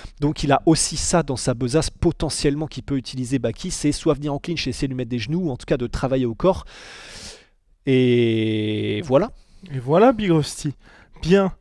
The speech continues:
Speaker 2: los pronosticos. On vous donne nos pronostics sur le choc. Cédric Doumbé,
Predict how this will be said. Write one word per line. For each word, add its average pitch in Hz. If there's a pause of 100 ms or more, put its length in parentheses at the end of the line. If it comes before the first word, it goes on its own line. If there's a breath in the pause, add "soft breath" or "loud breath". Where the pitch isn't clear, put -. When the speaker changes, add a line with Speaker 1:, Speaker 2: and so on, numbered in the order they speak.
(120)
Speaker 2:
los 175 (400)
pronosticos. 143 (480 soft breath)
On 160
vous 156
donne 147
nos 196
pronostics 180 (300 loud breath)
sur -
le 127
choc. -
Cédric 123 (160)
Doumbé, 123